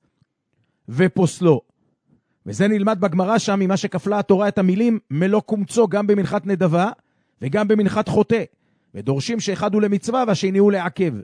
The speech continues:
שאם לא היה מלוא הקומץ, פסול. והגמרא שם במסכת מנחות דף י"א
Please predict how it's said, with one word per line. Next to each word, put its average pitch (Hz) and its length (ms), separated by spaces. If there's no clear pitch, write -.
שאם 117 220
לא 160 100
היה 180 160
מלוא 185 380
הקומץ, 175 600
פסול. 170 440
והגמרא 131 320
שם 220 140
במסכת 202 360
מנחות 196 300
דף 185 140
י"א 190 240